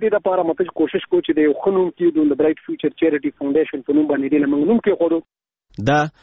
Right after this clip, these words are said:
Speaker 2: چې په سیمه کې ډېرې مسلې دي. روښانه مستقبل خیریه تنظیم د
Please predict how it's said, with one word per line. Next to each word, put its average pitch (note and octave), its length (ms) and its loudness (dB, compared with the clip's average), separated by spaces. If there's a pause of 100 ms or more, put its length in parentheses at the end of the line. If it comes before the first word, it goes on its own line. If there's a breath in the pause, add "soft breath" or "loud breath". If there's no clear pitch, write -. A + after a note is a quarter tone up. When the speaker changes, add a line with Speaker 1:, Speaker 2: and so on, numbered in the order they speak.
(180)
Speaker 2:
چې C3 300 2
په C3+ 200 2
سیمه D3+ 320 0
کې D3 100 2 (100)
ډېرې D#3 300 2
مسلې F#2+ 400 -2
دي. E2+ 80 -4 (200)
روښانه A#2+ 500 0
مستقبل A2 560 0
خیریه G#2+ 400 0 (120)
تنظیم A2+ 460 2
د C#3+ 100 2